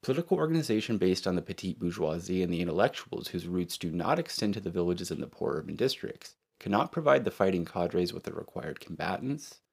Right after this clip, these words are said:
or constitute a protective support for the fighters.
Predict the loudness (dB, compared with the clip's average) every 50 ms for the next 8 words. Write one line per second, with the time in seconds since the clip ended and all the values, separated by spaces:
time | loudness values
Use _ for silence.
0 | _ _ _ _ _ _ _ _ _ -4 -2 -2 -2 0 -2 -2 -2 -2 -4 -4
1 | -2 -2 -2 -2 0 0 -2 -2 -2 -4 -4 -4 -6 -6 -4 -6 -6 -6 -6 -8
2 | -8 -8 -12 -16 -12 -6 -2 2 2 2 2 -2 -6 -14 -16 -16 -18 -18